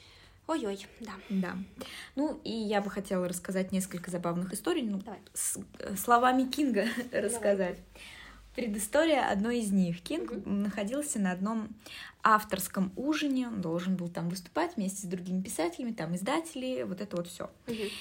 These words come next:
Speaker 2: И это было, то есть Кинг тогда был еще только начинающий, вот, у него там было парочка романов опубликовано. <laughs> И вот он находился на этом ужине, все шло прекрасно, и далее я цитирую самого Кинга.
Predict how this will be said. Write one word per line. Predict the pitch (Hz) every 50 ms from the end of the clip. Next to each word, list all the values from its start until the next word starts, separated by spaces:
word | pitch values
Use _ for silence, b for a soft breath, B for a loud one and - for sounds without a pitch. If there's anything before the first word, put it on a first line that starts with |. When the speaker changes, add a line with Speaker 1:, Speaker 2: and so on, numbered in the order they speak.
| B B B _ _
Speaker 2:
И | - 226 226 226 220 214 - - -
это | - 330 330 - 302
было, | 233 208 247 262 277 269 254 233 214 202 190 185 - - - _ _ _ _ _ _ _ _ _ _ - - _ _ _ _ _
то | - 196 190 - 220
есть | 208 220 -
Кинг | 277 285 254 -
тогда | 233 220 208
был | 190 185 190
еще | 190 190 - 196
только | - 196 196 190 -
начинающий, | 196 208 202 - - 285 294 320 359 392 381 349 - - - 330 330 320 320 320 - -
вот, | - - 185 180 175 175
у | 190 185
него | 175 180 175 175
там | 185 175 175
было | 170 180 180 175
парочка | 180 190 175 175 185 - - - 226
романов | 214 226 269 311 359 359 330 330 -
опубликовано. | 277 - 254 233 247 233 - - 240 226 220 233 247 196 180 190 214
<laughs> | 262 254 - - - - - - - - - - - - 539 571 - - - - - -
И | 254
вот | 294 381 392 -
он | 254 233
находился | 226 226 - 240 214 202 220 214 214 - - 196
на | 190
этом | 196 190 - 214 247
ужине, | 320 349 339 285 254
все | 254 - - 226 202
шло | - - 196 190
прекрасно, | 190 233 233 - - 330 392 381 - - 294 294 294 B B B B B B B
и | - 302 320 320
далее | 226 220 226 247 262 254 240
я | 220 214 208 202 196
цитирую | 196 - - 196 - 233 226 226 214
самого | 208 - 202 190 185 190 196
Кинга. | 190 - 175 160 147 - -